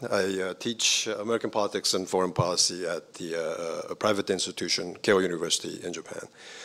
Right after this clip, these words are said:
And it's, uh, it has become a difficult sort of topic, uh, these days, uh, you know, convincing my students, because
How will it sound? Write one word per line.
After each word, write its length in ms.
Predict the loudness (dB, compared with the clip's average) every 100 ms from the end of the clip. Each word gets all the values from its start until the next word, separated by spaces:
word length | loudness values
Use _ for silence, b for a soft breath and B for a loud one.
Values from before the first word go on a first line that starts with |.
| B B B
And 180 | 0 6
it's, 320 | 6 6 4
uh, 240 | 8 10 10
it 60 | 6
has 220 | 4 4
become 260 | 4 6
a 80 | 6
difficult 540 | 4 4 4 2 2 0
sort 100 | -2
of 180 | -8
topic, 440 | -6 -6 -6 -8 -6
uh, 540 | -4 -4 -8 -10 -10 -4
these 180 | -2
days, 400 | -2 -4 0 0
uh, 200 | 0 -6 -8
you 40 |
know, 140 | -10 -8
convincing 420 | -4 0 0 0
my 80 | 0
students, 480 | 0 0 -4 -2 -2
because 720 | 0 6 10 10 8 6